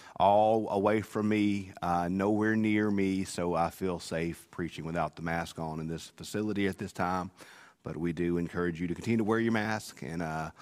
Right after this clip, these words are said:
listen to our experts in the state, in the, like Doctor Dobbs, and, uh, follow their sound advice in this season. Uh, and also, I have a haircut, so I'm much more aerodynamic now, which is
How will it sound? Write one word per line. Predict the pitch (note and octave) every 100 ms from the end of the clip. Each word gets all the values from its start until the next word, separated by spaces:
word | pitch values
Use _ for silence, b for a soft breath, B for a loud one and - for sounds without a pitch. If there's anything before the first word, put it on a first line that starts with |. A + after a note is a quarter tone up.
| B B
listen | F#2+ F2+ F2+ F2
to | F#2 F2+
our | E2+
experts | E2+ E2+ - E2+ D#2+ -
in | D#2+
the |
state, | D#2 E2+ F2
in | E2 E2
the, | D#2 D2+ -
like | E2
Doctor | D#2+ E2 D#2+
Dobbs, | E2 E2 D#2 D#2
and, | D2 D2+
uh, | C#2+ D#2 B B
follow | - F#2+ F2+ E2+
their | E2 D#2+ B B -
sound | - F2 E2 E2 B B -
advice | E2+ E2 E2+ D#2+ D#2+ -
in | E2+ E2
this | D#2+ - - _
season. | - D#2+ E2 C#2 C#2 - B B B
Uh, | E2+ E2 D#2 D2 - _ _ _ -
and | A#2
also, | A2 F#2+
I | D#2+
have | D#2 D#2
a | D#2
haircut, | C#2+ - - - -
so | - - -
I'm | D#2
much | E2+ -
more | E2
aerodynamic | C2+ F#2+ F2 D#2+ E2 E2+ D2 -
now, | C#2+ - -
which | - -
is | -